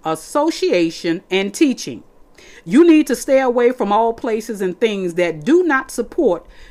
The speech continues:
your affirmation that God has answered your prayer. Just because you haven't received it yet doesn't mean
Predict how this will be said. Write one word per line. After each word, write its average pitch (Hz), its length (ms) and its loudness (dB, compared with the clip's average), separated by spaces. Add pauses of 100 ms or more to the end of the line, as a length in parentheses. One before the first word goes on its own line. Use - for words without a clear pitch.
your 226 260 4
affirmation 226 880 -2
that 170 300 -2
God 240 320 2
has 214 340 -4
answered 240 420 -2
your 196 140 0
prayer. 190 460 -2 (640)
Just 233 240 2
because 254 340 -2
you 269 120 0
haven't 254 320 0
received 247 480 0
it 220 80 -6
yet 208 260 -4
doesn't 220 380 0
mean 226 680 0